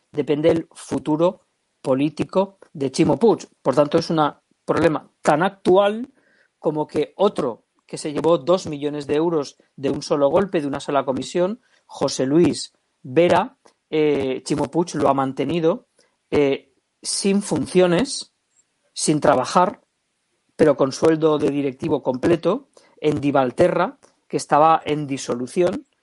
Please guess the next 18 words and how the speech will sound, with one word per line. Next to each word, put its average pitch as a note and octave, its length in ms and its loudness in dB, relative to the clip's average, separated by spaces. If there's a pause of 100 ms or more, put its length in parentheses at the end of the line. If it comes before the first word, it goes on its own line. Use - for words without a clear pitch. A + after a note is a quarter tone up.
(140)
y C#3 120 -12
por C#3+ 140 -4
tanto, D3+ 280 0
como C#3 200 -4
jefe - 280 -6
jurídico D#3+ 520 -2
de C3+ 60 -8
una C#3 120 -4
empresa C#3 260 -8
en C#3+ 60 -6
disolución, C#3+ 500 -2
tenía D3 380 0 (180)
cero D3+ 400 2
funciones, F#3 680 -4 (380)
pero E3+ 180 4
el C3+ 120 -2
sueldo D#3+ 380 0
íntegro, F3+ 480 -2